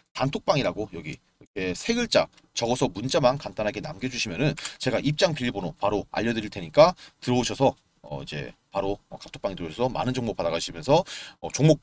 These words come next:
매수 매도 해보시면서 돈 벌시길 바랄게요. 정말. 그리고 제가 또 텔레그램 방도 하나 운영 중이에요. 텔레그램 방도 보시면은 아까처럼, 어, 이제 설-, 더보기 설명란, 동영상 설명란 더보기 버튼 누르면은 링크가 나옵니다. 어, 이렇게 제가, 저희,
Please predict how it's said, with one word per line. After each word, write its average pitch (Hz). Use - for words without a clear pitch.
매수 92
매도 98
해보시면서 107
돈 143
벌시길 139
바랄게요. 104
정말. 80
그리고 120
제가 120
또 107
텔레그램 262
방도 135
하나 110
운영 113
중이에요. 92
텔레그램 180
방도 135
보시면은 123
아까처럼, 170
어, 98
이제 85
설-, -
더보기 147
설명란, 196
동영상 135
설명란 160
더보기 127
버튼 117
누르면은 90
링크가 117
나옵니다. 90
어, 107
이렇게 143
제가, 101
저희, 104